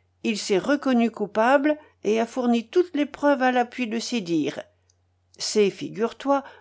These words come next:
un de ces peintres dont j'avais pris si chaudement la défense. Le croiras-tu ? La poursuite des deux ouvriers courant l'un après l'autre dans l'escalier,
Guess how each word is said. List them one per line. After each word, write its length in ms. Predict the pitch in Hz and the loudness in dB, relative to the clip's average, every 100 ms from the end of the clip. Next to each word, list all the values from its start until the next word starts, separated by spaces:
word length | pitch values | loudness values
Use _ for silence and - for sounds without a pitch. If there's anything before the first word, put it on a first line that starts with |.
| _ | _
un 100 | 262 | 2
de 160 | 262 285 | 2 2
ces 200 | - 269 | 0 -6
peintres 580 | - 277 254 185 - 165 - _ | 2 2 2 0 -4 -12 -14 _
dont 140 | 208 226 | -2 2
j'avais 320 | 226 214 226 | 0 0 -4
pris 260 | - 226 | -4 -4
si 180 | 208 214 | -2 -4
chaudement 480 | 185 208 190 190 185 | -2 -2 0 2 4
la 140 | 180 | 4
défense. 760 | 170 165 - 135 113 - - - _ _ | 2 -2 -2 -2 -2 -6 -12 -16 _ _
Le 120 | 160 | -12
croiras-tu ? 840 | 175 165 165 151 151 - 220 214 - _ _ _ _ _ _ | -6 2 2 4 -2 -2 -8 -8 -12 _ _ _ _ _ _
La 140 | 190 202 | 4 4
poursuite 580 | - 285 - 254 214 | 4 -4 -2 -2 -2
des 140 | 165 180 | 2 2
deux 320 | 185 262 240 | 2 -2 -2
ouvriers 540 | 226 202 214 202 202 | -4 -2 -2 0 0
courant 340 | 180 175 151 156 | 0 -4 0 4
l'un 240 | 202 214 | 6 4
après 300 | 170 - 190 | 2 -2 -2
l'autre 240 | 190 214 160 | 0 0 0
dans 160 | 160 | -2
l'escalier, 720 | 147 160 - 202 208 269 294 | -2 -4 -2 -2 0 -2 -2